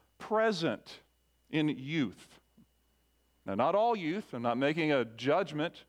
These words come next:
if you consider yourself youth. But I am saying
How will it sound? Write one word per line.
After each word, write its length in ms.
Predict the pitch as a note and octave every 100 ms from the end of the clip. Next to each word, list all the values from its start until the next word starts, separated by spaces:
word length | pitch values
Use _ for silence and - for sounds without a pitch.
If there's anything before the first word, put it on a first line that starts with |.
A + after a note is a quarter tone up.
| -
if 140 | A#2
you 140 | C3 C3
consider 340 | C3+ - D#3+
yourself 440 | D#3 D3+ E3 D#3 - - _
youth. 520 | B2 D3 C#3+ C#3 - _ - - - _ _
But 460 | C#3 C#3 D3+ G#3 - - _ _ _ _
I 180 | B2 B2+
am 80 | F3
saying 500 | - A#3 F#3+ C3+ E3